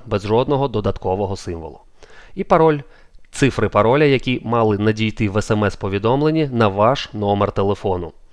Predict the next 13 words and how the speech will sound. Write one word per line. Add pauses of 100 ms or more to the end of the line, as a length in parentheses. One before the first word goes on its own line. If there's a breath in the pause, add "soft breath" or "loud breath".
(920 soft breath)
Цей
номер
телефону (160 soft breath)
вводиться
адміністратором
закладу
освіти
при
підключенні
школи (100)
до (280 soft breath)
нашої
системи.